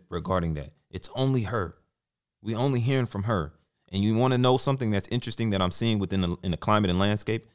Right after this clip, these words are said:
None of the women are calling her out. They all support her.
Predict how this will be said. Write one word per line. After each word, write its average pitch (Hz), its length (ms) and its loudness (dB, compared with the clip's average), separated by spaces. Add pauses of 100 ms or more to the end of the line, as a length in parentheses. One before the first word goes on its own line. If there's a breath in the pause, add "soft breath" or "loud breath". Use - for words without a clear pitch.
(300 soft breath)
None 104 260 4
of 135 100 4
the 127 80 6
women 120 280 4
are 92 80 2
calling 107 320 2
her 92 240 0
out. - 140 -8 (1000)
They 110 120 2
all 117 160 4
support 101 340 0
her. 80 160 -10